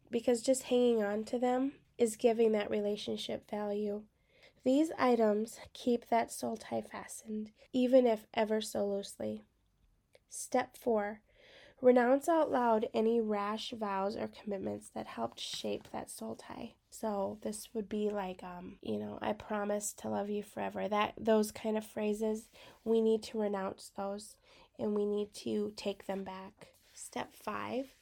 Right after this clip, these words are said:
forgive that, that person if there's any unforgiveness. Unforgiveness is a really big issue and it's a really big deal.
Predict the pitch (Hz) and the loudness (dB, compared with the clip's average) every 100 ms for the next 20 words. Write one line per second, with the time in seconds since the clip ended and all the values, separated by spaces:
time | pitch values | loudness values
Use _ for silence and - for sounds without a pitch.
0 | _ - 262 254 254 269 269 277 254 233 | _ 2 4 8 6 6 4 4 4 2
1 | 233 - 214 196 - 220 226 220 _ - | 0 -2 -6 -6 -4 -4 -4 -10 _ -20
2 | _ - 220 220 208 - 214 202 220 208 | _ -8 -2 -2 -2 -2 -2 0 -2 -4
3 | 214 220 202 190 202 208 - 208 240 240 | -4 -4 -4 -4 -8 -6 -4 2 4 4
4 | 240 214 196 196 196 - 214 208 208 208 | 2 2 2 0 -4 -8 -2 -2 0 0
5 | 220 214 202 196 202 - - 190 - 208 | 0 0 0 -2 -4 -4 -8 -8 -8 -6
6 | 202 202 - 208 208 214 - 208 220 233 | -4 -4 -6 -6 -8 -10 -10 -8 0 4
7 | 233 226 214 208 214 214 208 214 | 4 4 2 -2 -2 0 -2 -4